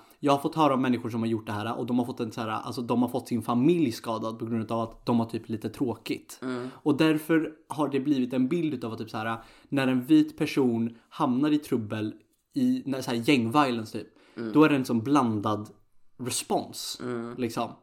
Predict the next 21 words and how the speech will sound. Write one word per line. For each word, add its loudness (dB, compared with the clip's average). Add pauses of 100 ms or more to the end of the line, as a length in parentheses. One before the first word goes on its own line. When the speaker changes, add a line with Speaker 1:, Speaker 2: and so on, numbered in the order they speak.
(560)
Speaker 1:
Det 4
är, 8
det 6
är 4
jättesjukt. 4
Det 6
går, 6
det 4
går 4
jätte-, 2
det 4
går 6
att 6
gå 10
jättedjupt 6
in 6
i 6
det 2
här, 0
men, 2
eh, 0